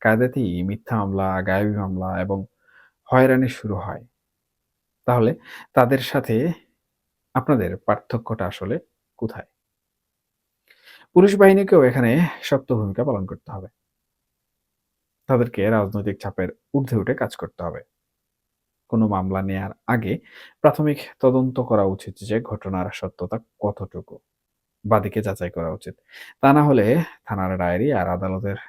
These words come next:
নথিপত্র মিথ্যার পাহাড়ে চাপা পড়ে যাবে।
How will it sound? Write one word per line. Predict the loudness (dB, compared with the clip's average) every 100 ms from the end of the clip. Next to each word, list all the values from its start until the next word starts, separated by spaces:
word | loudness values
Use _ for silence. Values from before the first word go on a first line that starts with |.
| _ 0
নথিপত্র | 0 -2 -6 -8 -16 _ _ _ _ _ -4
মিথ্যার | -4 -4 -6 -6
পাহাড়ে | -2 -2 0 0 -2 -6 _ -2
চাপা | -2 -2
পড়ে | -6 -8
যাবে। | -10